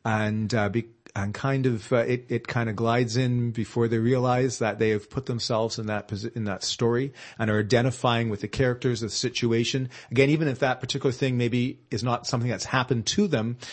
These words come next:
but there's emotions that we've all experienced, uh, uh, and, uh, and so they're identifying with those things. And so, uh, you know, as I've, as I've shared in, um, as, as Chris was introducing me, as I've shared in, whether it's in churches or in schools,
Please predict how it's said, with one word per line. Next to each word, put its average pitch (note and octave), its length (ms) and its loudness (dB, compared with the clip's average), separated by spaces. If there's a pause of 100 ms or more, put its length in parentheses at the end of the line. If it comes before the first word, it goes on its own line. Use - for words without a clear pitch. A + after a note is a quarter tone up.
(240)
but - 300 -2 (240)
there's B2 520 4
emotions C3+ 540 4
that A#2+ 140 2
we've A#2+ 200 4
all B2+ 200 2
experienced, C#3+ 880 2 (320)
uh, - 120 -12 (260)
uh, A#2 200 -2
and, A#2+ 420 0
uh, B2 100 -2
and A2+ 120 -4
so C3 120 0
they're A#2 160 2
identifying A2+ 560 -2
with G2 100 -6
those G#2 220 -4
things. G2 240 -6
And G#2+ 100 -4
so, A2+ 300 0 (260)
uh, - 140 -4 (100)
you C#3 120 4
know, C#3 180 2
as B2+ 160 4
I've, C3+ 220 4 (100)
as A#2+ 160 4
I've B2 120 4
shared C3+ 400 4
in, G#2+ 460 -2 (240)
um, G2+ 500 -4
as, G#2 280 -4
as A#2 160 -6
Chris - 240 2
was A2+ 80 2
introducing B2 440 2
me, A#2+ 200 2
as G2+ 100 -2
I've G2+ 140 -2
shared A#2+ 320 2
in, G2+ 300 -2
whether G#2 260 2
it's - 200 -4
in G2 200 -4
churches C#3 680 2
or G2+ 120 0
in G2 60 -4
schools, C3+ 640 2